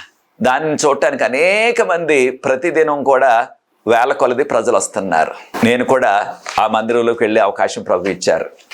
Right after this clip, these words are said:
దేవునికే స్తోత్రం చెల్లిస్తున్నాను. ప్రియ సోదరి సోదరులారా,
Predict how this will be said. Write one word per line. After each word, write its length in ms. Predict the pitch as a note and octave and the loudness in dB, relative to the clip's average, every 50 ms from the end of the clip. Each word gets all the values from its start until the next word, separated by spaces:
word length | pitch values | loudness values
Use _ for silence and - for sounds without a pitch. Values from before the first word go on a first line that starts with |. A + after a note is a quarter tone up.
| - C3 | -2 0
దేవునికే 380 | C#3+ C#3+ C#3 C3+ B2 - C3+ | 0 0 0 0 0 0 0
స్తోత్రం 380 | A#2+ - - A2 G#2+ - B2 A2 | 2 2 0 0 2 0 -2 0
చెల్లిస్తున్నాను. 680 | G2+ G#2 G#2 G2+ G#2 - - A2+ G2+ G2 F2 D#2+ - - - _ _ _ _ _ _ _ - | 0 0 0 0 -2 -2 -2 -2 -2 -2 -2 -4 -6 -12 -18 _ _ _ _ _ _ _ 0
ప్రియ 140 | F3 F#3+ F#3 | 0 0 2
సోదరి 360 | - - A2+ A2+ A#2 A#2+ A#2+ | 2 2 2 2 2 0 0
సోదరులారా, 640 | - C#3+ C3 A#2+ C3 B2+ C3+ C3+ C#3+ D#3 F#3+ - | 2 0 2 2 2 2 2 2 2 2 0 0